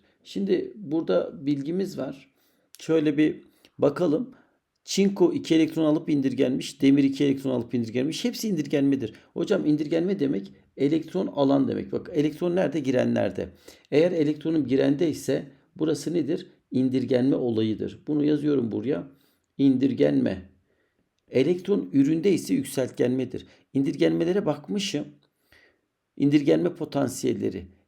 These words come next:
Yani bunu ben şöyle kullanıyorum. Yükseltgenme yapacaksın burayı. Soru çözerken işaret değiştiriyoruz. Artı sıfır virgül yetmiş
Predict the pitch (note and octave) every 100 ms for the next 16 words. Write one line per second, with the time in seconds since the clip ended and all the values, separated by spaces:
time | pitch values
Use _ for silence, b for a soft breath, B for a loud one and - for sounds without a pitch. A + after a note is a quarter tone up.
0 | - D3+ F3+ F3+ D3 E3+ G3+ G3+ - A#2+
1 | F3 F#3+ - - F#3+ D3+ - A2+ G2+ G2
2 | G#2 C#3+ - B B - C3+ C3+ E3+ D#3
3 | - D#3+ F3 G3 B2+ - - G2+ - G#2
4 | G2 F#2+ G2 B2+ - - _ _ _ _
5 | _ _ _ - C3+ C3+ D3 C3+ C3+ C3
6 | - A#2 - _ b b b b b _
7 | _ _ - - E3 F3 - B2+ - G2
8 | F2+ - - C3+ C3+ C#3+ - - D#3 C#3
9 | C3+ B2 A#2 A2+ C3 - D#3